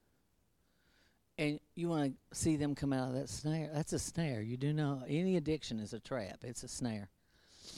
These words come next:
It's probably a steel trap that you might put down in the water to trap beaver with or something like that. It's like a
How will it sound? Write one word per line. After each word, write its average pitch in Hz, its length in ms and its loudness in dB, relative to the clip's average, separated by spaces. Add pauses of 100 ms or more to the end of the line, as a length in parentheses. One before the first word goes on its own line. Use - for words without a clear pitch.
(480)
It's 170 160 -4
probably 135 400 2
a - 80 -10
steel 139 460 -2
trap - 480 -4 (840)
that 139 200 0
you 143 60 2
might 127 260 2
put 143 200 8
down 131 260 2
in 117 200 2
the 107 160 -2 (680)
water 135 380 6
to 117 140 0
trap 120 280 4 (920)
beaver 135 380 4
with 113 340 0
or 104 100 -2
something 123 180 0
like 113 200 -2
that. 117 160 -8 (400)
It's 147 160 0
like 139 160 0
a 110 180 -2